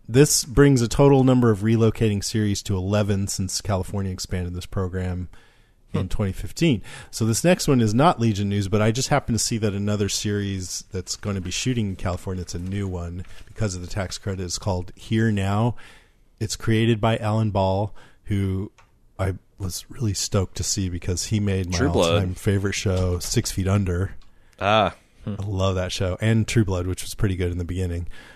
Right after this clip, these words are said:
Speaker 1: Um, it stars Holly Hunter and Tim Robbins. It says, "Philos-, philosophy professor Greg Bishop and his lawyer wife Audrey Beck are socially conscious idealists who decided to build a family by adopting children from Vietnam, Somalia, and Colombia before having their own child in their forties.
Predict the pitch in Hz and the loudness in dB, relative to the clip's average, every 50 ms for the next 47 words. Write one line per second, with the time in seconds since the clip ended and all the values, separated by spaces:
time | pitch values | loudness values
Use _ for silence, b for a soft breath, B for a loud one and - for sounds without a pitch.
0 | B B B B - - - - _ _ - 110 110 107 104 101 95 95 - - | B B B B -20 -20 -20 -20 _ _ 0 2 2 2 2 0 -2 -4 -6 -10
1 | - - - 113 110 - - - 127 120 110 - - 120 120 123 135 123 127 127 | -16 -6 -4 -2 -2 2 6 8 8 8 8 6 6 6 6 6 6 6 6 6
2 | 120 - 127 117 107 104 - - 131 120 107 101 95 98 95 101 101 101 104 101 | 6 6 6 4 4 4 4 4 4 4 4 4 2 2 2 0 0 0 0 0
3 | - - - B B B B B B B - 101 90 - - 110 104 101 95 - | -2 -2 -4 B B B B B B B -8 -4 -2 2 2 4 2 2 0 -2
4 | - - - 120 120 127 123 - - - - 117 - - - 123 123 131 131 - | -4 0 2 4 4 4 2 0 -2 -6 -8 -8 -2 2 6 8 8 8 6 4
5 | - - 135 123 - - 113 - 123 117 - - 117 107 95 - 110 110 110 104 | 0 0 2 2 4 2 2 4 4 4 4 2 0 0 2 2 4 4 4 2
6 | 92 90 113 107 - - - 117 113 - 123 110 107 104 101 95 85 92 95 101 | 2 2 2 2 4 4 4 4 4 2 0 0 2 2 0 0 -2 -2 0 2
7 | 104 107 110 107 104 101 98 101 101 101 101 - - - 110 110 107 101 104 104 | 2 4 4 2 2 2 2 2 2 2 0 -2 -4 -4 -2 -2 0 2 0 0
8 | 98 - - 104 101 104 - - - 92 95 90 - - 113 110 - - - 110 | 0 2 2 2 2 0 -2 -6 -4 -4 -2 -2 0 2 2 2 2 2 0 -2
9 | 104 - - 117 113 104 - 101 - - 104 104 95 98 101 101 101 101 92 - | 0 2 2 2 2 0 0 -4 -2 0 -2 -2 0 0 0 0 0 0 0 -2
10 | - - 107 90 95 - - 110 101 101 101 92 - 101 95 104 98 92 87 - | -2 -4 -4 -2 -2 -2 0 0 2 0 0 -2 -4 -2 -2 -2 -2 -2 -2 -2
11 | - 110 110 117 117 113 98 95 92 90 85 104 98 98 - - 101 95 - - | 0 0 2 2 2 2 2 0 0 0 0 0 0 0 0 -2 -6 -6 -4 -2
12 | - 104 95 98 90 - 104 95 85 92 107 117 - 113 113 110 110 110 110 104 | -2 -2 -2 -2 -4 -4 -4 -4 -2 -2 -2 -2 0 0 2 4 4 2 2 0
13 | - - 104 104 104 107 104 104 107 104 98 - 92 90 - - 104 107 110 104 | -2 -2 0 0 0 2 2 2 0 0 -2 -2 -4 -6 -4 -2 0 0 2 0
14 | 98 98 92 87 92 92 - - 98 95 - 101 101 95 92 90 87 92 107 127 | 0 -2 -2 -2 -4 -6 -4 -2 -2 0 0 0 0 0 -2 -4 -2 0 0 0
15 | 113 - - 101 90 87 85 90 87 87 87 - - - 110 104 90 87 87 87 | 0 0 0 0 0 0 -2 -4 -4 -6 -8 -6 -2 0 0 0 0 -4 -6 -6
16 | - - | -6 -6